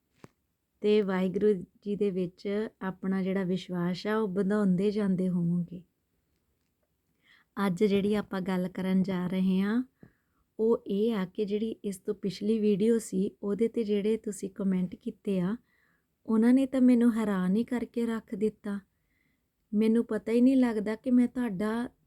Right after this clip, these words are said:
ਧੰਨਵਾਦ ਕਰਾਂ ਤਾਂ ਕਰਾਂ ਕਿਸ ਤਰ੍ਹਾਂ। ਮੇਰੇ ਕੋਲ ਤਾਂ ਉਹ ਅਲਫਾਜ਼ ਹੀ ਨਹੀਂ ਹੈਗੇ, ਉਹ ਸ਼ਬਦ ਹੀ ਨਹੀਂ ਹੈਗੇ ਕਿ ਜਿਹਦੇ ਨਾਲ ਮੈਂ ਤੁਹਾਡਾ ਸ਼ੁਕਰਾਨਾ ਕਰਾਂ।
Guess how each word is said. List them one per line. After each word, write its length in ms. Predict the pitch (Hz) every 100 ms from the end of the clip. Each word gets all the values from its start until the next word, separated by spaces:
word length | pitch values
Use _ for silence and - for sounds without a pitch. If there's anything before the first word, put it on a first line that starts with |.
| _
ਧੰਨਵਾਦ 580 | 262 226 196 190 208 214
ਕਰਾਂ 380 | 247 214 208 214
ਤਾਂ 180 | 226 247
ਕਰਾਂ 340 | - 214 240
ਕਿਸ 240 | 247 247
ਤਰ੍ਹਾਂ। 380 | - 202 185 175
ਮੇਰੇ 280 | 185 208 220
ਕੋਲ 240 | - 240 240
ਤਾਂ 320 | 240 233 233 _ _ _ _ _ _ _ -
ਉਹ 140 | 233
ਅਲਫਾਜ਼ 580 | 233 220 208 202 208 214
ਹੀ 60 | 254
ਨਹੀਂ 200 | 262 247
ਹੈਗੇ, 260 | 196 180 220
ਉਹ 100 | 233
ਸ਼ਬਦ 440 | - 202 185 202
ਹੀ 100 | 254
ਨਹੀਂ 180 | 247 254 214
ਹੈਗੇ 320 | 180 190 220
ਕਿ 200 | - 240
ਜਿਹਦੇ 320 | 226 214 240
ਨਾਲ 200 | 233 226
ਮੈਂ 220 | 220 214 208 _ _ _ _ _ _ _ _ _ -
ਤੁਹਾਡਾ 640 | 220 220 208 170 202 202
ਸ਼ੁਕਰਾਨਾ 760 | 202 - 190 202 196 190 202 202
ਕਰਾਂ। 480 | - 185 185 185